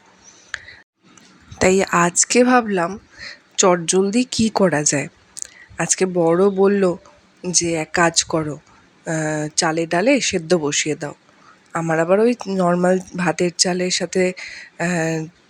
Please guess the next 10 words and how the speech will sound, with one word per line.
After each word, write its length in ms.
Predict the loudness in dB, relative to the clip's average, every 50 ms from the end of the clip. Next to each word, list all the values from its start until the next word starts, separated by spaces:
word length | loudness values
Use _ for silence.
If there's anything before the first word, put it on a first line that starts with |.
| -20 -14 -8
খিচুড়ি 360 | -2 -2 -2 -2 -2 -2 -2 -4
খেতে 320 | -2 -2 -2 0 2 0
একটুও 400 | 0 0 _ 0 4 6 6 6
ভালো 300 | 4 0 -6 -6 -6 -6
লাগে 280 | -6 -8 -8 -10 -12 -12
না। 180 | -12 -12 -14 _ _ _ _ _ -20 _ _ -4
তাই 180 | -2 0 2 2
জন্য 300 | 2 2 2 2 2 0
একটু 260 | 0 0 0 -2 2
গোবিন্দভোগ 560 | 4 4 4 4 2 2 2 2 2 2 0